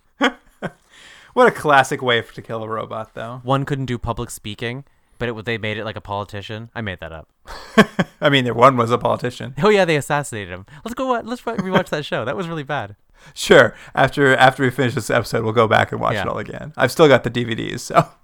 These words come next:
Speaker 2: Oh, yeah, that's right.
Speaker 1: All right, Jordan, are you ready for the I M D B summary for episode nine of Almost Human?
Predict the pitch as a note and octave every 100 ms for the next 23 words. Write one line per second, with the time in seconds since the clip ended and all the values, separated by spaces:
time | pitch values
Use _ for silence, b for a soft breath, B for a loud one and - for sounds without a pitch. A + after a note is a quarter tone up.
0 | - F3 A#3+ C#4+ D4 A#3 - B3+ A2+ -
1 | _ - B2 A#2 A2 A2 A2+ A2 A2 G#2+
2 | B2 A#2 B2+ B2 B2+ A#2 A#2+ A#2+ B2+ A#2+
3 | A#2+ C3 C3 - A2+ C3 B2 B2 A#2+ B2
4 | C3+ B2 A#2 A#2 B2 B2+ - C3+ D3+ G3